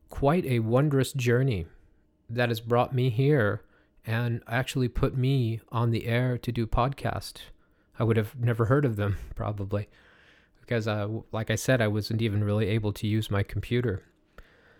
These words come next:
So I just wanted to give you a little bit of background on why I've been sharing with you on the po-, my portable recorder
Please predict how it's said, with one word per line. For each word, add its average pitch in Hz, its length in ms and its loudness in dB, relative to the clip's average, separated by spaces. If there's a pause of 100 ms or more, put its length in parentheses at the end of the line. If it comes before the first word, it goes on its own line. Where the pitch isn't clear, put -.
(120)
So 123 400 4 (1400)
I 127 100 -2
just 143 200 -2
wanted 131 220 2
to 127 80 0
give 120 240 0
you 123 120 4
a 117 40 4
little 123 220 4
bit 120 200 2
of 107 140 -4
background 107 540 2
on 107 120 0
why 117 200 2
I've 110 140 0
been 110 160 2
sharing 127 440 0
with 104 200 0
you 107 340 0 (340)
on 110 200 0
the 113 60 2
po-, - 220 -2
my 107 140 0
portable 117 500 0
recorder 107 680 2